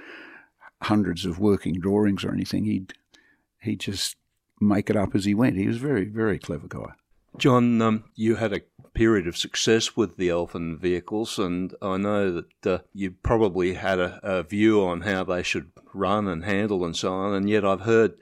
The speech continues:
Speaker 2: intuitive in all this, uh, Gary was, that he was also quite opinionated in the way that, uh, the vehicles would be built and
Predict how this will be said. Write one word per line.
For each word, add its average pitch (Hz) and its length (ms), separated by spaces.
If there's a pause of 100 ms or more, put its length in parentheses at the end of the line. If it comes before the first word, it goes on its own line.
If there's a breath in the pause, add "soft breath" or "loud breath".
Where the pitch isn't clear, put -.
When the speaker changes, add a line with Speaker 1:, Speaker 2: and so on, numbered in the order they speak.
(760 soft breath)
Speaker 2:
intuitive 107 640
in 87 100
all 110 300
this, 85 320
uh, 87 180
Gary 98 360
was, 98 400
that 98 120
he 92 320 (100)
was 104 200
also 101 580
quite 95 340
opinionated 92 800
in 92 200
the 92 80
way 95 360
that, 87 440
uh, 87 140 (480 soft breath)
the 95 60
vehicles 92 720 (240)
would 95 200
be 92 120
built 95 380
and 90 360